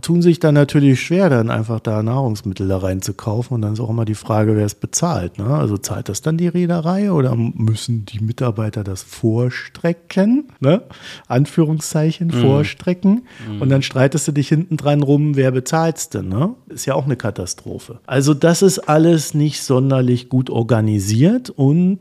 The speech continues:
Speaker 1: da kümmert man sich nicht und da guckt die Öffentlichkeit auch nicht wirklich groß hin. Es gibt kleinere Berichte drüber, da lehnen wir uns auch an.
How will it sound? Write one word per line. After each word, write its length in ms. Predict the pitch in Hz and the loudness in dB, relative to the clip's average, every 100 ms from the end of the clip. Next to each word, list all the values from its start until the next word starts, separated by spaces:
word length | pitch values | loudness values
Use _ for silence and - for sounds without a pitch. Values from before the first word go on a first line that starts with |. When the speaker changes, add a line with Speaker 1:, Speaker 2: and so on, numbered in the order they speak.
| - | -4
Speaker 1:
da 160 | 104 90 | -6 -6
kümmert 440 | - 127 151 - | -4 -2 -2 -4
man 220 | 156 156 | -4 -2
sich 240 | 160 165 196 | -4 -4 0
nicht 300 | 208 - - | 0 -2 -8
und 180 | 110 | -6
da 80 | 131 | -6
guckt 420 | 131 - 180 _ | -6 -4 -4 _
die 120 | 180 - | -10 -2
Öffentlichkeit 760 | 156 156 190 175 - - 160 - | -2 0 0 0 -2 -4 -6 -4
auch 200 | 143 156 | -6 -4
nicht 180 | 139 | -6
wirklich 420 | 147 - 143 - _ _ | -6 -8 -12 -12 _ _
groß 520 | - 127 131 127 - | -2 4 6 6 2
hin. 160 | 92 98 - | -8 -12 -14
Es 120 | - | -10
gibt 160 | - - | -10 -2
kleinere 360 | 202 202 170 | 0 2 0
Berichte 400 | 143 151 180 202 | 0 0 -2 -6
drüber, 440 | - 196 190 190 196 | -2 0 2 0 -2
da 80 | 135 | -2
lehnen 240 | 131 139 139 | 0 2 0
wir 100 | 131 | -2
uns 200 | 120 - | -4 -4
auch 180 | - - | -6 -2
an. 300 | 180 208 | 0 0